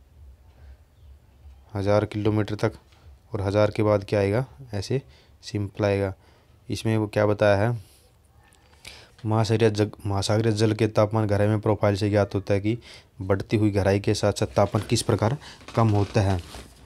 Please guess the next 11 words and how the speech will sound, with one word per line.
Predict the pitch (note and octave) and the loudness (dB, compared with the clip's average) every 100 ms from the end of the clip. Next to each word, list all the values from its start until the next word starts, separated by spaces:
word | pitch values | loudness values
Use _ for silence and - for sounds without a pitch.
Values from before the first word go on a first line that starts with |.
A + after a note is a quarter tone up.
| - - _ - - - - | -20 -20 _ -20 -20 -20 -4
इसमें | A2 - A#2 | -4 0 0
तीन | - A#2+ | 4 4
श्रेणियाँ | A2+ A#2 A2 A2+ | 4 2 4 4
बनाई | G#2+ G#2 G#2+ | 4 4 4
हैं, | A2 A#2+ A#2+ - A#2 - G#2 | 4 0 -4 -12 -18 -14 -8
अगर | G2+ G#2 | -4 0
वो | G#2 G#2+ | 2 2
जाते | G#2 G2 G#2+ | 2 0 -2
हैं | G2+ | -2
त्रिशतीय | A#2 G#2+ G#2+ A2+ | 0 2 2 0
पर-, | A2 A2 | 0 -4